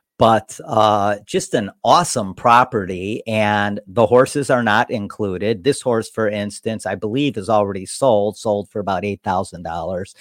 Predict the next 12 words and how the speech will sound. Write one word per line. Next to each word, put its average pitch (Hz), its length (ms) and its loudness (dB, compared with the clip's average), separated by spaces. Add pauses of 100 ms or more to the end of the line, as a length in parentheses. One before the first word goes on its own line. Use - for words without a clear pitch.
(260)
This - 220 -2
is 107 120 -6
a 110 60 -2
little, 107 400 -2 (420)
little 131 280 6
baby 117 560 -2
Appaloosa. 107 800 -2
Let's 98 200 -6
see 107 180 -6
if 95 120 -8
I 95 140 -4
could 90 280 -8